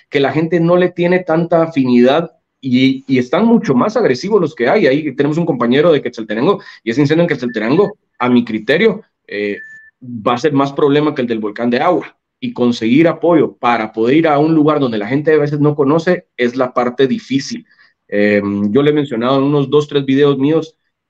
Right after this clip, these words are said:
que ojalá no nos toque este año Petén, como nos tocó hace seis, porque entrar por tierra a Petén, ustedes lo sabrán también, lo-, los bomberos, eh,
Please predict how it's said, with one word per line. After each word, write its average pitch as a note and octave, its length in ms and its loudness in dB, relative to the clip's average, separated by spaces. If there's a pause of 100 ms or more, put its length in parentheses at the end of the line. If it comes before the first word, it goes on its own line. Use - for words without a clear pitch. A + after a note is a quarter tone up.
(200)
que A2 320 0
ojalá C3+ 640 0 (100)
no B2+ 140 0
nos C#3+ 180 0
toque C#3+ 240 -2
este C#3+ 260 0
año C#3+ 400 2 (220)
Petén, D3 560 -2
como A2+ 220 -4
nos G#2+ 120 -4
tocó G#2 220 -4
hace C3+ 180 -2
seis, F#3+ 440 -2 (340)
porque G#2+ 220 -4
entrar B2+ 340 -2
por C#3 160 -2
tierra D#3+ 280 0
a - 60 -8
Petén, E3+ 520 -2 (200)
ustedes B2+ 320 2
lo A#2+ 80 0
sabrán B2 380 0
también, B2+ 400 2
lo-, G#2+ 160 0
los G#2+ 220 -2
bomberos, C#3 480 0
eh, G2+ 80 -14